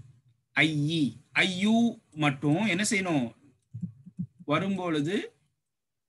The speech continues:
ஐயுனா which, எந்த அப்படிங்கிற அர்த்தத்தை கொடுக்கும். இந்த ஐயு வந்து நிலைமைக்கு தகுந்த மாதிரி இந்த யாவினுடைய ஹரக்கத் மாறும்.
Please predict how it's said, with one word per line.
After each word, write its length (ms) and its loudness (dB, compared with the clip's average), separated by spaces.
ஐயுனா 480 0
which, 340 -2
எந்த 640 2
அப்படிங்கிற 260 -2
அர்த்தத்தை 340 0
கொடுக்கும். 520 -4
இந்த 300 -2
ஐயு 320 4
வந்து 520 2
நிலைமைக்கு 540 6
தகுந்த 340 0
மாதிரி 720 0
இந்த 300 0
யாவினுடைய 680 2
ஹரக்கத் 420 -2
மாறும். 340 -2